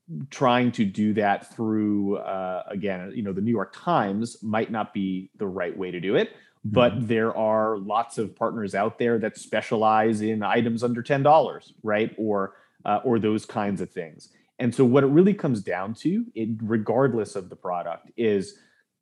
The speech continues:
Speaker 1: um, what is your, uh, desired cost of acquisition?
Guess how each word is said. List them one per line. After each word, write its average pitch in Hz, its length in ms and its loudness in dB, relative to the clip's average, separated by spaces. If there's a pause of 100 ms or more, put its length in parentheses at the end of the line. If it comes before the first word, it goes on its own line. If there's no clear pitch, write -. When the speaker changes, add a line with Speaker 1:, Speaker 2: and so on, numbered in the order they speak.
Speaker 1:
um, 95 400 -2
what 127 500 4
is 131 220 2
your, 113 720 2
uh, 101 140 -8
desired 98 500 -2
cost 101 260 -4
of 104 60 -2
acquisition? 98 640 -4